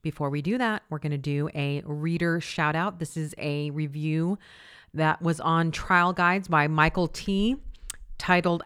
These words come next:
Absolute Must Read. He says, "This book has changed my voir dire. It is an easy read while giving you great practical information. It points out verbal and physical cues and how to deal with nonverbal communication.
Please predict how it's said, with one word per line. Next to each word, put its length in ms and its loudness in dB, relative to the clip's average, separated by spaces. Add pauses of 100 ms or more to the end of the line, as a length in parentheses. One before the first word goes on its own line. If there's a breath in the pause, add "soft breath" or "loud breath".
(100)
Absolute 760 2
Must 640 0
Read. 520 -2
He 180 2
says, 580 4 (340 loud breath)
"This 220 6
book 300 4
has 320 -2
changed 640 -2
my 240 2
voir 340 2
dire. 500 4 (360 loud breath)
It 100 0
is 100 4
an 80 4
easy 360 2
read 320 0
while 140 4
giving 260 -2
you 100 2
great 400 0
practical 460 -2
information. 720 -6 (300 soft breath)
It 120 -4
points 300 0
out 140 0
verbal 500 0
and 160 -2
physical 320 -4
cues 540 -4
and 100 -4
how 140 -4
to 100 -4
deal 380 -2
with 140 -2
nonverbal 540 0
communication. 760 -4